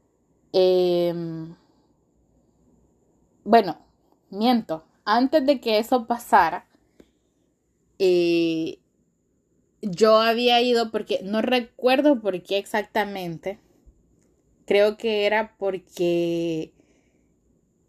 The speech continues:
era un día libre. Miren, no recuerdo exactamente porque ya, o sea, casi dos años. <laughs> No recuerdo por qué yo visité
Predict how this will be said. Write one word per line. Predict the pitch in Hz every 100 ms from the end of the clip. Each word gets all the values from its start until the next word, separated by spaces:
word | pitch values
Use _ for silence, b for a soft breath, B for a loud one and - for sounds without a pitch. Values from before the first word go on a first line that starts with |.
| _ _ _ _ _ _ _ _ _ _ -
era | 185 196
un | 208 208
día | 208 208 190
libre. | 180 190 202 196 185
Miren, | 202 220 180 190
no | 233
recuerdo | 262 262 - 233 247 214
exactamente | 208 220 - 190 190 185 180
porque | 175 170
ya, | 175 160 -
o |
sea, | 165 160 156
casi | - 180 175
dos | 170 165
años. | 160 156 -
<laughs> | 277 262 220 - _ _ 381 440 440 B B
No | 233 262
recuerdo | 285 277 277 311
por | 294 254
qué | 254 262
yo | 247
visité | 240 240 247 226 202 185 269